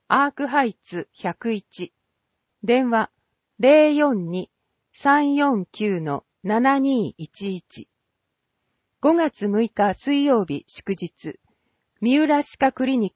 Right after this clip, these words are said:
ク。小川東町一の三十の九。二階。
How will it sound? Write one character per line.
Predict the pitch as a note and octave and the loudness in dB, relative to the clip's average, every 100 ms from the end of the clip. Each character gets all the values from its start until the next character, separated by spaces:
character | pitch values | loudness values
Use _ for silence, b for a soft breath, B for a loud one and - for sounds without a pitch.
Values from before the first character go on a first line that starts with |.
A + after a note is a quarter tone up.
| - | -10
ク。 | - - _ _ _ _ _ - | -12 -12 _ _ _ _ _ -4
小 | |
川 | A3 C4+ C#4 C4+ | 2 4 4 2
東 | B3+ B3 B3 - | 0 0 0 -4
町 | - G3+ G3 F3+ - | -4 -2 0 -2 -6
一 | G3 - D4+ | -12 -4 0
の | B3 | 0
三 | G#3 C4 C4 | 2 0 0
十 | A3+ F3+ D#3 | 0 -4 -4
の | D3 | -4
九。 | C#3+ - F3 C3+ _ _ _ _ | -6 -6 -4 -6 _ _ _ _
二 | G3+ G3+ | -6 -2
階。 | A#3 G#3 - | 0 0 -2